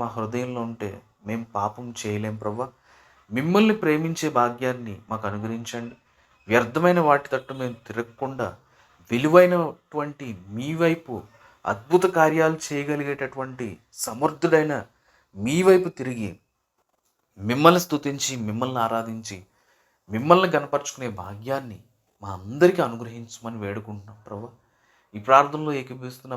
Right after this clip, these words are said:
ప్రతి సహోదరి, సహోదరులను మీరే ఆశీర్వదించండి. వారికున్న ప్రతి సమస్యల్ని కూడా మీరే పరిష్కరించమని, వారిని మీరే ఆశీర్వదించమని, మా ప్రార్థనలో మాలో తప్పుంటే క్షమించి, మా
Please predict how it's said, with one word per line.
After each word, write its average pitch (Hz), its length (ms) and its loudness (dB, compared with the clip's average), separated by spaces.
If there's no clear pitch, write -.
ప్రతి 120 320 -6
సహోదరి, 123 460 -4
సహోదరులను 113 560 -4
మీరే 107 180 -6
ఆశీర్వదించండి. 139 720 -6
వారికున్న 127 320 0
ప్రతి 131 260 -2
సమస్యల్ని 156 600 -2
కూడా 123 180 -4
మీరే 120 160 -2
పరిష్కరించమని, 131 840 -10
వారిని 131 280 2
మీరే 151 200 2
ఆశీర్వదించమని, 131 840 -8
మా 110 140 -4
ప్రార్థనలో 135 480 4
మాలో 127 220 -2
తప్పుంటే 131 380 -8
క్షమించి, 135 640 -10
మా 107 60 -8